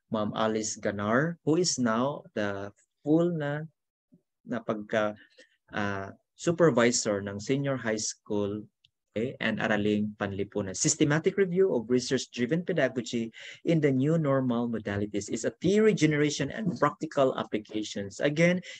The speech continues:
if we have a theory, we need to apply this one. Okay, practical meaning to say we do not know what might happen, positive or negative. Either of those results,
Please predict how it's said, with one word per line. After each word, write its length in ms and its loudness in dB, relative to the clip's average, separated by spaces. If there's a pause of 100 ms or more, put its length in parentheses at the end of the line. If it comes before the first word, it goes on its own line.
(120)
if 180 2
we 140 6
have 180 8
a 60 4
theory, 480 2
we 160 2
need 340 0 (220)
to 160 -4
apply 480 -2
this 240 -12
one. 480 2 (320)
Okay, 160 6 (240)
practical 560 2
meaning 320 0
to 80 -4
say 240 4
we 160 6
do 160 6
not 160 2
know 240 0
what 240 2
might 240 0
happen, 400 -2
positive 560 -2
or 160 -2
negative. 480 -2 (400)
Either 320 8
of 240 4
those 400 6
results, 480 -2